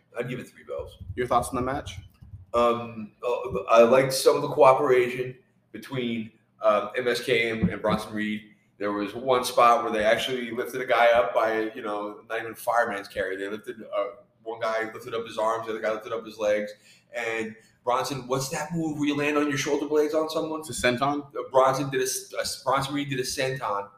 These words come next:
Speaker 1: and knocked him. And, like, I know, even if I knew that was coming, that would knock the wind out of me for about eight minutes.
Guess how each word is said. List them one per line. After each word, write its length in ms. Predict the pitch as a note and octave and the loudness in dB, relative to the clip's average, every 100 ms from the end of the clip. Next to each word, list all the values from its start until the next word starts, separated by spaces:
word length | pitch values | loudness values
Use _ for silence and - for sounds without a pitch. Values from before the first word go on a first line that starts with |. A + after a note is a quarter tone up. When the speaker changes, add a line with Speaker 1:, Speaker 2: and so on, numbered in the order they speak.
| _ _ _ _ | _ _ _ _
Speaker 1:
and 120 | B2+ | -4
knocked 260 | A#2 A#2 - | 0 0 -2
him. 100 | - | -6
And, 280 | A#2 B2 A#2+ | -4 -2 0
like, 240 | A#2+ A#2+ - | -2 -2 -8
I 340 | C3 C3+ B2 | -6 -6 -6
know, 500 | C#3 B2+ A#2+ A2 G2 A#2+ | -8 -2 0 2 0 -4
even 220 | B2 C3 | -6 -6
if 140 | - | -2
I 100 | A#2 | -2
knew 120 | B2+ | 0
that 140 | B2+ A#2 | 0 0
was 120 | B2 | -4
coming, 320 | - A2 G#2+ | -4 -4 -4
that 160 | G#2+ G#2 | -8 -8
would 140 | G#2+ | -10
knock 240 | A2 A2+ - | -8 -8 -10
the 60 | |
wind 220 | A#2 A2+ | -14 -6
out 140 | G#2+ G#2 | -4 -4
of 80 | G#2 | -6
me 240 | G2+ G2 _ _ _ _ | -14 -18 _ _ _ _
for 260 | A2+ A2 A2 | -4 0 2
about 320 | G#2 G2+ G2+ | 0 -2 -4
eight 140 | F#2 F2 | -10 -14
minutes. 480 | D2+ _ _ - | -20 _ _ -20